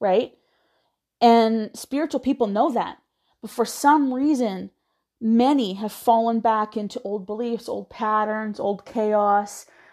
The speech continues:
Um, and again, it's this righteous bandwagon for many. It's like, no, we're called to do this work right now. We need to understand what's really going on behind the scenes, understand why you're seeing what you're seeing,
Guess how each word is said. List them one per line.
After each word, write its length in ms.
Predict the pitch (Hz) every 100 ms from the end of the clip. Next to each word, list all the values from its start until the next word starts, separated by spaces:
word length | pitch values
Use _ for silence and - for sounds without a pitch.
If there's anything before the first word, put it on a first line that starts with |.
| - _
Um, 320 | 196 190 190
and 140 | 190 190
again, 420 | 226 269 208 185
it's 180 | 180 -
this 200 | 190 202
righteous 400 | 196 202 220 -
bandwagon 760 | 214 254 269 220 202 190 185
for 180 | - 208
many. 420 | 214 302 220 185
It's 140 | - 214
like, 100 | 202
no, 260 | 233 220
we're 200 | 214 202
called 320 | 202 226 254
to 80 | 226
do 100 | 247
this 180 | 226 -
work 220 | 233 233
right 200 | 233 208
now. 420 | 208 226 202 196 _ _ _ _
We 140 | 240 233
need 520 | 226 220 226 233 233
to 460 | - 220 214 214 -
understand 640 | 226 254 262 - 247 226
what's 180 | 208 -
really 220 | 220 226
going 220 | 220 214
on 100 | 202
behind 260 | 196 196 190
the 80 | 185
scenes, 560 | - 269 220 202 233 - _ _ _
understand 460 | 214 254 277 262 214
why 160 | 214 233
you're 160 | 262
seeing 300 | 247 247 214
what 140 | 208 -
you're 80 |
seeing, 440 | - - 254 220